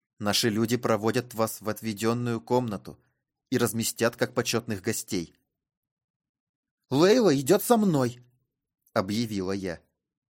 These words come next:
«Она мой личный лекарь и доверенное лицо. К тому же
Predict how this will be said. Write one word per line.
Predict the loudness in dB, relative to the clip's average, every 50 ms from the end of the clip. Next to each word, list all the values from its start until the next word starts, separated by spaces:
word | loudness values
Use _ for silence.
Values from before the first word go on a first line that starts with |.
| _ _ _ _ _ _ _ _ _ _
«Она | 0 2 4 4 4
мой | 4 2
личный | 2 2 0 0 0 0 -2 -2 -2
лекарь | 0 2 0 0 2 -2 -4 -6 -4
и | -4 -2
доверенное | 2 2 4 4 4 2 2 0 -2 -2 -4 -2
лицо. | -2 -4 -6 -6 -6 -4 -4 -4 -6 -10 _ _ _ _ _ _ _ _ _ _ _ _ _
К | _ -6 2
тому | 2 4 4 6 4 4
же | 4 2 -2